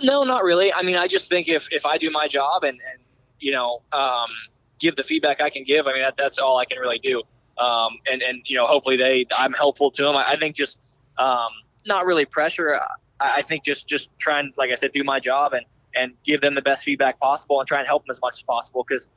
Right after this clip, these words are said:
you know, we're all doing this to win races and we all wanna be fast. We all wanna win. So, um, I think once we test and we, we've raced it, we actually haven't tested it at all. Uh, we've, we've only raced it. So I'm just trying to kinda take a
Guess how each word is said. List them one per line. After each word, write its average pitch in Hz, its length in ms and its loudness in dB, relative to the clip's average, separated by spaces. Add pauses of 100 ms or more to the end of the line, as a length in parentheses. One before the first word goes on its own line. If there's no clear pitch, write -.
(100)
you 143 80 -4
know, 143 80 4
we're 151 160 6
all 151 140 6
doing 151 220 -2
this 131 80 -2
to 135 100 -14
win 135 140 -4
races 131 340 -2
and 131 80 -16
we 131 80 2
all 131 140 4
wanna 123 160 -2
be 120 80 -6
fast. 123 360 -2
We 127 60 -2
all 120 140 2
wanna 117 140 -2
win. 117 220 -6
So, 117 260 -2 (360)
um, 117 280 0 (180)
I 151 100 2
think 170 140 0
once 170 160 0
we 147 100 -2
test 147 460 0
and 127 80 -4 (1040)
we, 160 140 2
we've 165 260 4
raced 165 240 2
it, 151 80 -4
we 147 80 4
actually 147 200 0
haven't 139 240 -2
tested 135 280 0
it 123 180 0
at 110 140 -4
all. 127 400 6 (320)
Uh, 113 300 4
we've, 123 180 0
we've 131 220 0
only 131 220 -2
raced 120 280 -2
it. 104 80 -4
So 120 260 2 (280)
I'm 127 160 2
just 190 180 0
trying 139 220 0
to - 80 -2
kinda 127 340 -2 (400)
take 165 200 0
a 151 40 -2